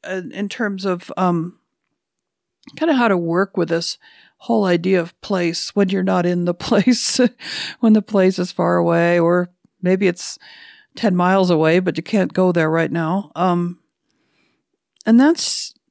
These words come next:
the more conceptual end of things, uh, working with ideas, working with concepts.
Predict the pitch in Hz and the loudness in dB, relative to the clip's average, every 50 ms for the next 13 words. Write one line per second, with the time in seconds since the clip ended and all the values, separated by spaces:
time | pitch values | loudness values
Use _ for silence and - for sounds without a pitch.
0 | - 196 220 214 208 208 202 202 190 190 185 - - 190 170 - - - 175 175 | -4 0 0 2 2 2 2 2 2 0 0 -2 -6 -6 -4 -2 -2 -2 -2 -4
1 | - - - 170 135 123 - - 165 170 160 - 117 - - - - 104 143 - | -6 -8 -8 -6 -6 -6 -6 -4 -6 -6 -4 -4 -8 -6 -6 -6 -6 -6 -6 -8
2 | 185 - - - - 175 202 233 226 - 233 202 185 175 165 151 147 151 160 - | -8 -10 -10 -12 -12 -8 -8 -8 -4 -4 -4 -2 -2 -2 -2 -2 -2 -4 -4 -6
3 | 139 117 101 95 110 185 - - 190 - - 196 180 160 165 165 165 165 165 - | -6 -4 -4 -6 -6 -8 -8 -8 -10 -6 -6 -6 -6 -6 -6 -6 -6 -6 -8 -10
4 | - - - 170 160 180 - - 269 302 302 - - - - - | -12 -12 -10 -10 -10 -10 -6 -4 -4 -4 -4 -6 -12 -12 -12 -14